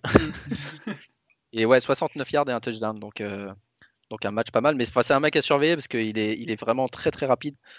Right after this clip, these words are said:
Speaker 2: Et, euh, et, et, et il pourrait, il, ça, on parlait la semaine dernière de gars qui pourraient se révéler un peu en deuxième moitié de saison. C'est vrai que, euh, pour moi, Chicago, ils ont besoin d'un deuxième receveur, euh, outre, euh, Anthony Miller qui se, qui, qui aide un peu, quoi.
Speaker 1: Ouais.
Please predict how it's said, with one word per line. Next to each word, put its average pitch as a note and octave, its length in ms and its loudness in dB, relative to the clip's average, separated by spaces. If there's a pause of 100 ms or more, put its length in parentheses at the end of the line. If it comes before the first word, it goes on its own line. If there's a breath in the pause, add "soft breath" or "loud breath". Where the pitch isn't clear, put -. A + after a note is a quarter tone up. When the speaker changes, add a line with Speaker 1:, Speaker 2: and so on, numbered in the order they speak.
(260 loud breath)
Speaker 2:
Et, G#2+ 220 2
euh, G2+ 580 -2 (560)
et, A2 160 -6
et, F#2+ 220 -2 (160)
et A2+ 40 -6
il A2 100 -8
pourrait, A2+ 460 2
il, G#2+ 220 -8
ça, - 160 -6 (160)
on G#2+ 60 -14
parlait A2+ 240 6
la G#2 80 4
semaine A#2 160 -6
dernière A#2 240 0
de G#2 80 -2
gars G#2+ 160 2
qui G#2+ 160 -12
pourraient G#2 240 -2
se - 80 -8
révéler G#2 260 -2
un G#2+ 80 -2
peu A#2 140 -6
en G#2+ 80 -4
deuxième G#2 220 -6
moitié G#2 200 -6
de - 40 -14
saison. A2 260 -8 (280 soft breath)
C'est - 120 0
vrai A#2 140 6
que, G#2 520 6 (540 soft breath)
euh, G#2 240 -6
pour - 120 -4
moi, A2+ 160 4
Chicago, B2 360 2
ils A#2+ 100 2
ont A2 60 2
besoin C#3 260 4
d'un C3+ 100 4
deuxième B2 280 2
receveur, B2 480 6
euh, A2 200 2
outre, - 360 -8
euh, G#2+ 320 0
Anthony A2+ 320 -6
Miller A#2 280 0
qui A2 280 -16
se, G#2 340 -10 (320)
qui, - 160 -18
qui - 160 -2
aide A2+ 120 2
un G#2 60 -2
peu, G2+ 160 -6
quoi. A2 160 -12 (840)
Speaker 1:
Ouais. A2 120 -10